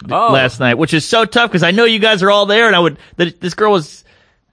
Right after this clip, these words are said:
Speaker 2: she was nice, but, you know, you wanna be at the club.
Speaker 1: Right, right.
Speaker 2: I'm worried she's gonna listen.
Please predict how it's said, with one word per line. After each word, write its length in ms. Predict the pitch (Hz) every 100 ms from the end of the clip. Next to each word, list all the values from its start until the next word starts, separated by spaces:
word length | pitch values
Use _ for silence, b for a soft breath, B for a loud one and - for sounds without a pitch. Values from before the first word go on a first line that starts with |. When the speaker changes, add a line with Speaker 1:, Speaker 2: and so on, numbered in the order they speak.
| _
Speaker 2:
she 120 | - 196
was 160 | 185
nice, 360 | 262 294 240 -
but, 140 | 214
you 80 | 214
know, 80 | 214
you 100 | 202
wanna 120 | 226
be 140 | 208 208
at 80 |
the 60 | 208
club. 440 | 226 294 320 - -
Speaker 1:
Right, 260 | 104 139 180
right. 160 | 151 185
Speaker 2:
I'm 80 | 135
worried 200 | 156 135
she's 100 | 120
gonna 140 | 107
listen. 300 | 117 117 -